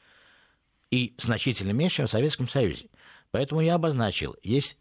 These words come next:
три пути, э, получения, э, продуктов, э, которых вы можете выбрать. Первое – органические продукты.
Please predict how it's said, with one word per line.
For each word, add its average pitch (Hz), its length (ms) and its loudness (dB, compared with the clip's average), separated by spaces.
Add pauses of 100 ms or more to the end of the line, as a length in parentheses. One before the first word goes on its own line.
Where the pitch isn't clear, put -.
(100)
три 156 220 2
пути, - 480 -6 (640)
э, 101 320 0
получения, 104 840 0
э, 98 260 0
продуктов, 120 540 -2 (420)
э, 104 80 0
которых 123 560 -2
вы 120 500 2 (280)
можете 123 460 0
выбрать. 95 580 -2
Первое – 135 340 2 (100)
органические 120 840 -2 (120)
продукты. 143 540 -2